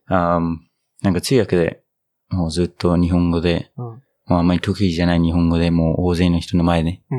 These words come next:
Speaker 1: 話さないといけないから、
Speaker 2: うん。うん。
Speaker 1: その練習もしたいし、自分にもプレッシャーかけたいから、
Speaker 2: あー。
Speaker 1: これをしたっていう感じだし、
Speaker 2: あー。
Speaker 1: もうラグビーも大好きだからみんなに、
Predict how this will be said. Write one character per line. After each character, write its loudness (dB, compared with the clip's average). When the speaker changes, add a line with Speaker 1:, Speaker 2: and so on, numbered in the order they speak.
Speaker 1:
話 -2
さ 0
な 2
い -2
と -4
い 0
け 0
な 0
い -8
か -18
ら、 -10
Speaker 2:
う -12
ん。 -10
う -16
ん。 -20
Speaker 1:
そ -2
の 2
練 2
習 0
も 0
し -6
た 0
い 0
し、 -6
自 -2
分 2
に 2
も 0
プ -18
レ 0
ッ 0
シ -8
ャ -2
ー -2
か -6
け -12
た 0
い -2
か -2
ら、 -4
Speaker 2:
あ -6
ー。 -6
Speaker 1:
こ -2
れ 4
を 0
し -4
た -2
っ -10
て -4
い -2
う -10
感 0
じ 0
だ 0
し、 0
Speaker 2:
あ -6
ー。 -6
Speaker 1:
も 2
う 2
ラ 2
グ -2
ビ 0
ー 2
も 2
大 2
好 -4
き -2
だ -2
か -6
ら 2
み 2
ん 2
な 2
に、 -2